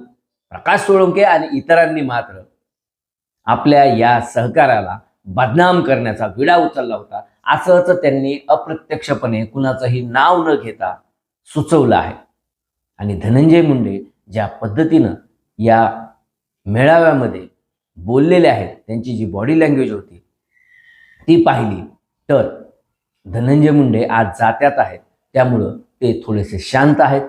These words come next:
किंवा त्यांनी श्रद्धा आणि सबुरीचा सल्ला स्वीकारला आहे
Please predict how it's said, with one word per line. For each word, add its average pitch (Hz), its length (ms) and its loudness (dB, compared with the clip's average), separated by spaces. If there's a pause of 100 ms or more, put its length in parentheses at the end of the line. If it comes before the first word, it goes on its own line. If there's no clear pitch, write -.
(280)
किंवा 135 300 0
त्यांनी 113 340 -4
श्रद्धा 123 400 0
आणि 104 320 -2
सबुरीचा 113 580 -6 (300)
सल्ला 135 420 0 (200)
स्वीकारला 143 540 2
आहे 104 220 -4